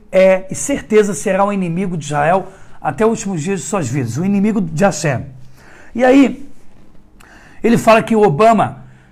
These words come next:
é, é, ia articular essa guerra, e eu quero deixar claro pra você que mesmo em dois mil e dezoito nós podemos ainda continuar vendo que essa articulação da guerra pode continuar vindo do Obama.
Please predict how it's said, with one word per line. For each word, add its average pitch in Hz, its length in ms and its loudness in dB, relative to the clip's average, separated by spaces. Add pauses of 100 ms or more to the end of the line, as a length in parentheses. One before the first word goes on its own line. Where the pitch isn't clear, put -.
(220)
é, 175 680 -2
é, 214 60 -4
ia 220 140 6
articular 214 520 0
essa 220 200 0
guerra, 196 500 -2 (720)
e 220 60 -2
eu 220 60 0
quero 214 240 0
deixar 208 280 -2
claro 208 260 2
pra 208 80 -6
você 196 260 -2
que 220 100 -4
mesmo 202 320 -2
em 196 40 -4
dois 175 200 -2
mil 175 160 -2
e 185 40 -4
dezoito 175 500 -4
nós 175 180 -6
podemos 190 460 -4
ainda 185 140 -6
continuar 180 420 -6
vendo 165 380 -4 (320)
que 196 100 -4
essa 226 180 -2
articulação 202 640 -4
da 170 100 -4
guerra 185 220 -2
pode 185 220 -6
continuar 180 560 -4 (180)
vindo 180 400 -2
do 180 140 0
Obama. 143 380 -2